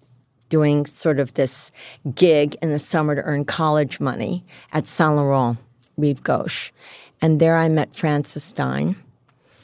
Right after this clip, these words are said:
who said to me, "When you get out of college, give me a call and I will hire you for Vogue." And I was just overcome with joy and excitement.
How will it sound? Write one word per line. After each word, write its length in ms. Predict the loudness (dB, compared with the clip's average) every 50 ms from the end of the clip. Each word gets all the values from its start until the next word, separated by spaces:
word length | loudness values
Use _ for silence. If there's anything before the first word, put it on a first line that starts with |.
| -20 _ _ _ _
who 160 | 0 0 0
said 380 | 0 0 0 0 0 0 0 -2
to 60 | -2
me, 160 | -2 -2 -2 -2
"When 260 | 0 0 0 0 0
you 80 | -2
get 180 | -2 -2 -2 0
out 180 | 0 -2 -2 -2
of 160 | -4 -6 -8
college, 640 | -8 -6 -4 -2 -2 -2 -2 -4 -4 -8 -12 -14 -16 _ -20 -20 -20 _ _ _ -2
give 160 | 0 2 2
me 140 | 2 2 0
a 60 | 0
call 540 | -2 -4 -4 -2 -2 0 0 0 -2 -4 -6 -12 _ _ _ _ _ _ _ _ _ -4
and 300 | -2 0 0 0 -2 -2 -2
I 120 | -2 0
will 160 | 0 0 0 -2
hire 280 | -2 -2 0 0 0
you 180 | 0 0 -2 -4
for 200 | -4 -6 -10 -8
Vogue." 400 | -6 -4 -4 -4 -6 -8 -12 -18 -20 _ _ _ _ _ _ _ _ _ _ _ _ 0
And 160 | 2 2 4
I 140 | 4 4 2
was 200 | 2 0 -2 -2
just 300 | -2 -2 -2 -2 -4 -10 _ _ _ _ _ _ _ _ _ _ 2
overcome 920 | 4 6 6 4 4 2 2 0 0 -2 -4 -4 0 0 2 2 2 0 0
with 340 | -2 -2 -4 -6 -12 _ _
joy 640 | -6 0 2 2 4 4 4 4 4 2 2 0 -2 -2
and 120 | -4 -6 -8
excitement. 840 | -12 -14 -14 -8 -2 0 2 2 2 0 -2 -4 -4 -4 -4 -8 -12